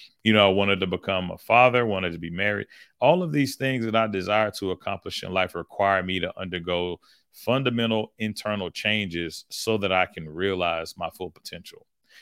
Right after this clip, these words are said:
And that's why whenever I'm mentoring or speaking or coaching folks, I always talk to them about what are the things that you have to do to get to where you want to be. And often that is, what are those changes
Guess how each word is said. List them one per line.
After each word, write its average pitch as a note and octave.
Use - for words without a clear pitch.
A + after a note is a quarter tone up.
And A#2
that's C#3+
why C3+
whenever A#2+
I'm G2+
mentoring A2
or E2+
speaking G#2
or F#2
coaching G2+
folks, -
I G2
always B2+
talk A2+
to G#2+
them G2+
about F2+
what G#2
are B2+
the G#2
things G#2
that F2+
you F#2+
have F2+
to E2+
do E2
to G2
get F#2+
to F#2+
where F2+
you E2+
want F2
to -
be. F2+
And D#2
often F2+
that F2
is, E2+
what F2+
are F#2
those E2+
changes F2+